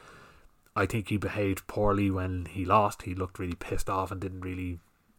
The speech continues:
sh-, didn't seem too humble. Um, but I'm also not surprised because he is just incredible in this movie. He was robbed. And Philip Seymour Hoffman, one of the greatest losses in acting history. And th-, there's also, there's lots of people in this who are good as well.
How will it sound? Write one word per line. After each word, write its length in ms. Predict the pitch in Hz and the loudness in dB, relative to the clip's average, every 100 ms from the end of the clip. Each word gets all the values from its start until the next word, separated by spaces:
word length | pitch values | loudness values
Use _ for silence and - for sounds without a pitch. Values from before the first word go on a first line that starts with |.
| _ _ - | _ _ -8
sh-, 260 | - - | -6 -6
didn't 400 | - 117 113 107 | -8 -6 -4 -4
seem 200 | - 107 | -2 -2
too 140 | 110 95 | -2 -2
humble. 400 | 117 110 98 - - - - - - _ - | 0 0 0 -4 -18 -20 -20 -20 -20 _ -10
Um, 500 | 98 92 90 92 90 _ _ _ _ _ _ _ - - - | -6 -4 -4 -6 -12 _ _ _ _ _ _ _ -16 -16 -4
but 140 | 117 101 | 2 4
I'm 100 | 101 | 4
also 220 | 95 104 | 0 -4
not 160 | 87 | -8
surprised 360 | - - 92 87 | -8 -4 -4 -4
because 260 | - 95 90 | -8 -8 -6
he 140 | 98 | -6
is 80 | 90 | -6
just 400 | 92 82 - - _ _ _ _ _ _ _ _ _ - | -8 -10 -16 -20 _ _ _ _ _ _ _ _ _ -10
incredible 540 | 107 - 117 101 92 | -8 -4 0 0 0
in 60 | 90 | -4
this 120 | 87 | -6
movie. 160 | 90 | -6
He 80 | 90 | -4
was 140 | 92 90 | -4 0
robbed. 300 | 98 92 95 | 2 0 -2
And 100 | 90 | -2
Philip 160 | 123 | -2
Seymour 240 | - 104 92 | -2 -6 -4
Hoffman, 420 | 101 - 95 90 - _ - - - - _ _ _ _ - - | -4 -4 -12 -12 -20 _ -20 -20 -20 -20 _ _ _ _ -20 -18
one 300 | 135 127 139 | -2 4 6
of 60 | 123 | 6
the 80 | |
greatest 400 | 110 110 104 95 | 4 4 4 2
losses 420 | 101 95 90 104 92 | 0 2 0 -2 -6
in 80 | |
acting 280 | 92 90 87 | -6 -8 -10
history. 420 | 95 85 - 90 107 | -8 -8 -6 -10 -8
And 160 | 107 | -6
th-, 100 | 120 | -2
there's 180 | 131 135 | 2 6
also, 240 | 170 - 110 | 4 4 0
there's 100 | 113 | 2
lots 200 | 165 120 | 0 0
of 60 | |
people 220 | 104 95 | -4 -4
in 60 | 92 | -6
this 140 | 92 | -6
who 80 | 98 | -6
are 80 | 92 | -6
good 160 | 95 92 | -6 -6
as 100 | 92 | -4
well. 180 | 90 | -6